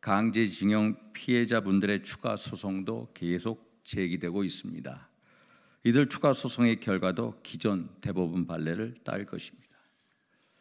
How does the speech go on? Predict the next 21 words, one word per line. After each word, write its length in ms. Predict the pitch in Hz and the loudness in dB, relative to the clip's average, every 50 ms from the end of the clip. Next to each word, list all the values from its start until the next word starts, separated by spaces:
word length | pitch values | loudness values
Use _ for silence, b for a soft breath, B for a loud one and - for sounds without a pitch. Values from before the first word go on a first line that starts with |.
| b b b b b b b b b | b b b b b b b b b
즉, 280 | - - 139 120 - - | 2 4 4 4 2 0
국회에서 540 | - 139 123 - - 156 151 139 120 143 127 | -2 -2 0 4 4 6 6 6 4 2 0
다른 380 | - 113 113 123 123 113 - | 2 2 4 6 6 4 4
정치적, 560 | - - 117 120 117 - - 131 120 - - | 2 -2 -2 -2 -4 -4 -4 -4 -2 -2 -2
입법적 680 | 110 104 - 120 110 - - - 113 101 - - - 113 | -4 -4 -4 -4 -6 -6 -2 -2 -2 -2 -2 -6 -6 -4
해법을 460 | 110 104 - - - 98 107 110 98 | -4 -4 -4 -6 -4 0 2 4 4
마련하지 480 | 98 92 92 92 95 95 95 82 - | 6 6 6 4 4 4 2 2 0
못하고 580 | 101 95 82 - - 90 78 73 76 71 - b b b b b b b | -2 -2 -2 -2 -4 -4 -2 -2 -2 -4 -4 b b b b b b b
현 240 | b - 139 139 135 | b 0 0 2 2
상태를 800 | 120 127 - 123 123 123 123 - 139 131 113 107 85 71 - - | 0 -2 -2 -2 -2 -2 -2 -2 -2 0 2 2 0 -2 -6 -10
반전시키지 880 | - - 90 98 101 98 95 107 104 - - - - - - - 113 113 | -6 -2 2 4 4 4 4 4 2 0 -2 -6 -12 -14 -8 -2 0 2
못하는 460 | 104 95 90 87 - 95 90 90 87 | 2 2 2 0 -2 0 0 2 2
한 200 | 92 92 78 - B B B B B B B B B B | 2 0 -2 -4 B B B B B B B B B B
일본 680 | 110 110 113 117 107 110 113 113 110 110 - - - - | 2 4 4 4 4 4 4 4 4 4 2 0 -4 -8
기업들의 640 | - - - 104 95 - - 107 101 101 98 85 - | -6 0 0 0 2 0 0 2 2 4 2 2 0
국내 540 | - - 104 104 104 107 110 107 110 107 101 | 0 0 2 2 4 2 2 2 0 0 -2
자산 360 | - 107 98 98 107 110 117 - | -2 -4 -4 -2 -4 -4 -4 -4
압류와 560 | 107 104 101 98 98 98 98 92 82 69 - | -4 -2 0 0 0 0 0 0 0 -2 -4
매각, 640 | 80 80 87 98 95 101 90 - - - - - - | -4 -4 -2 -2 0 0 0 -2 -2 -12 -20 -20 -10
현금화는 580 | - - 107 110 95 95 90 92 98 104 104 - | -2 0 2 2 2 2 2 2 2 2 0 -4
계속 420 | - - 101 92 101 101 98 - | -6 -6 -6 -4 -4 -6 -6 -8